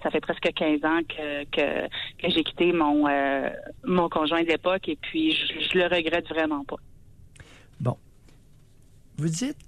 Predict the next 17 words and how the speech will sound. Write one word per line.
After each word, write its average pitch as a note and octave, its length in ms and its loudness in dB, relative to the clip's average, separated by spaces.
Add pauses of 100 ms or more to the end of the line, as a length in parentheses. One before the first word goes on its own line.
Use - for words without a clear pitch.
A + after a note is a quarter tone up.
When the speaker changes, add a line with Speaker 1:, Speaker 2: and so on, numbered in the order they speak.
(120)
Speaker 2:
J'ai B2+ 400 2
adoré D#3 400 2
ça. » - 180 -4 (920)
Speaker 1:
Oui. A#3+ 260 0 (400)
Speaker 2:
Qu'est-ce - 260 -6
que, A#2+ 340 -2 (1600)
qu'est-ce - 240 -2
qu'il - 80 -4
y B2 60 4
avait, A#2 240 0
que, - 160 -2
qu'est-ce - 560 -2
qui, B2+ 600 0
qu'est-ce - 220 -2
qu'il A#2 240 2
y E3 100 4
avait C3+ 320 2